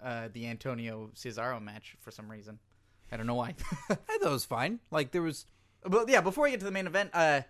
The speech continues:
Speaker 1: you have mentioned things about Zack Ryder before, which is he's sort of, he's capable, but he
Speaker 2: Mm-hmm.
Speaker 1: always looks like he's following orders. Like, even when he's knocked
Speaker 2: Mm-hmm.
Speaker 1: over, it's like, they had the shot, and I watched him wait for Antonio, being like,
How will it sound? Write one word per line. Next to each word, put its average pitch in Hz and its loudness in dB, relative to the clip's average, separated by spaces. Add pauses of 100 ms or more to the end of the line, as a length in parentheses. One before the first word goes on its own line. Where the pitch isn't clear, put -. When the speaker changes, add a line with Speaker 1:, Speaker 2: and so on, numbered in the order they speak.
(400)
Speaker 1:
you 262 0
have 165 0
mentioned 180 -4
things 165 -4
about 139 2
Zack 139 -4
Ryder 151 0
before, 123 -8
which 120 -8
is 123 -10
he's 156 -6
sort 170 0
of, 131 -4
he's 147 -6
capable, 226 -2 (520)
but 147 2
he 156 0
Speaker 2:
Mm-hmm. 147 4
Speaker 1:
always 180 6
looks 180 0
like 147 2
he's 135 -6
following 135 0
orders. 113 -10
Like, 131 -6
even 180 -6
when 175 -2
he's 147 -6
knocked 139 0
Speaker 2:
Mm-hmm. 156 0
Speaker 1:
over, 156 0 (240)
it's 151 -4
like, 135 -2 (340)
they 160 4
had 165 4
the 160 2
shot, 175 8
and 139 2
I 139 2
watched 139 0
him 170 0 (100)
wait 151 -2
for 147 -2
Antonio, 151 0
being 139 -4
like, 131 -8